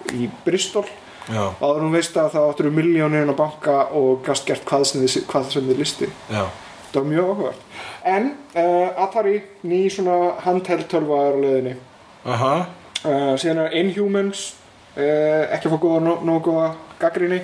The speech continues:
Speaker 2: Kemur ekki á óvart, ég held ég ætla ekki að horfa á það.
Speaker 1: Ég er, eh, já,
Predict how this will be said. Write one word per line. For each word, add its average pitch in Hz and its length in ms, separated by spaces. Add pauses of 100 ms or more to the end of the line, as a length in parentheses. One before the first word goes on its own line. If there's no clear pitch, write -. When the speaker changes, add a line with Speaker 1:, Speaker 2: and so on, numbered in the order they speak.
Speaker 2:
Kemur 123 260
ekki 120 140
á - 20
óvart, 123 340
ég 123 140
held 139 180
ég 131 140
ætla 131 140
ekki 120 100
að 117 160
horfa 117 160
á 90 80
það. 85 160 (320)
Speaker 1:
Ég 147 240
er, 175 80
eh, 180 260 (600)
já, 131 100